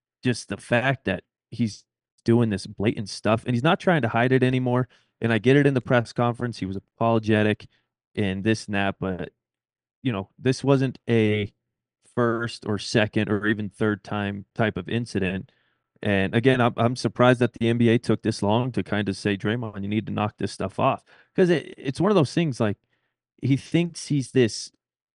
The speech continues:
enforcer, which is not a role in today's N B A. And for some reason, the Warriors have hyped him up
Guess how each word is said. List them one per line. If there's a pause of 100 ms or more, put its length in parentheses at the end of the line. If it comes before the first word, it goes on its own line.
enforcer, (460)
which (100)
is (420)
not
a
role (200)
in
today's
N
B
A. (560)
And
for
some
reason,
the
Warriors
have
hyped
him
up